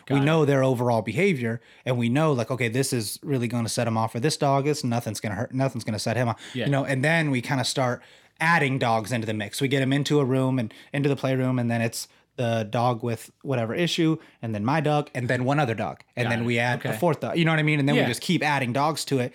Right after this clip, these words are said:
Speaker 2: Yeah.
Speaker 1: And then we have some pretty good success with, like, "Oh, okay, now he's pretty good." You know
Speaker 2: Yeah.
Speaker 1: what I mean? Obviously, it, it's, there's always room for improvement, and there's, there's accidents that happen all the time. But,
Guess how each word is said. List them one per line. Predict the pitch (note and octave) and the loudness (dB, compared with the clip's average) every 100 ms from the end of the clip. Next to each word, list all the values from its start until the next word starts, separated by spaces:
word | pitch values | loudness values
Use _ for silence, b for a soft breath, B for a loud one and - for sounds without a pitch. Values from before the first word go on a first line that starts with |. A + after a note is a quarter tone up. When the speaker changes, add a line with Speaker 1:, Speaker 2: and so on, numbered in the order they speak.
| B | B
Speaker 2:
Yeah. | F#3+ A2+ - | -4 -4 -4
Speaker 1:
And | C3+ C3 C#3+ | -2 0 0
then | C3 B2 B2+ - - | 2 0 -2 -6 -10
we | G#3+ C#3+ B2 | -4 0 2
have | A#2+ A2+ | 2 0
some | - A#2+ | -2 -2
pretty | A#2+ | 0
good | A2+ G#2+ | -2 -2
success | A#2 - A2 - | -6 -2 -2 -2
with, | A2 G#2+ | -6 -8
like, | G2+ | -8
"Oh, | B2 A2 | -6 -6
okay, | - G#2+ | -6 -6
now | G#2 A#2 | -4 -4
he's | B2+ | -6
pretty | - A#2 G2+ | -6 -8 -6
good." | C#3 D#3 - - | -2 -2 -2 0
You | C#3 | 2
know | |
Speaker 2:
Yeah. | B2 | 2
Speaker 1:
what | |
I | A2+ | 2
mean? | B2 C3 | 2 2
Obviously, | E3 D3 C3 D3 C3+ - B B B B B - _ | 2 2 0 0 0 -2 B B B B B -20 _
it, | D3 B2+ - | -6 -6 -6
it's, | C#3 A2+ - - - _ _ _ _ - | -6 -4 -6 -6 -6 _ _ _ _ -2
there's | D3+ C3+ | 0 2
always | C#3+ D3 C3+ A2+ | 4 6 4 2
room | A2+ C#3 C3 B2 | 2 4 4 0
for | - C3+ A2+ | -2 0 0
improvement, | A2+ C#3+ B2+ B2+ B2 | 2 2 2 0 -2
and | A#2 | -2
there's, | A2+ - | -4 -6
there's | D#3+ B2+ A2+ - - | -6 -6 -6 -6 -4
accidents | C3+ - C3 B2 | -4 -4 -6 -6
that | A#2 | -4
happen | B2+ - A2+ | -4 -4 -6
all | G#2 | -8
the | |
time. | - F#3 E3+ C3 | -4 0 2 2
But, | A#2 A#2 | 2 0